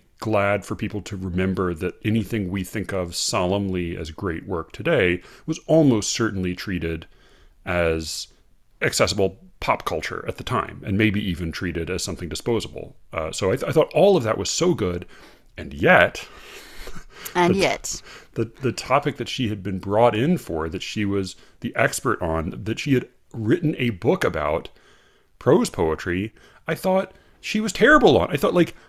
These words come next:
Speaker 1: I thought, pr-, I came into that interview thinking prose poetry was a more substantial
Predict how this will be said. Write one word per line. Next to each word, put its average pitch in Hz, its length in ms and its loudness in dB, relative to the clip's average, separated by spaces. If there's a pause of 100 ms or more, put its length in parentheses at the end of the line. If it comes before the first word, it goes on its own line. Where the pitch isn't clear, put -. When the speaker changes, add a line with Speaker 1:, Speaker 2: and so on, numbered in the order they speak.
(140)
Speaker 1:
I 208 400 2 (140)
thought, - 560 2 (160)
pr-, - 180 -10
I 151 120 4
came 185 400 6
into 160 180 2
that 117 220 2
interview 98 580 -2 (800)
thinking 120 640 0
prose 113 340 0
poetry 104 580 -2
was 95 240 -4
a 101 120 -2
more 101 500 -2
substantial 95 1500 -2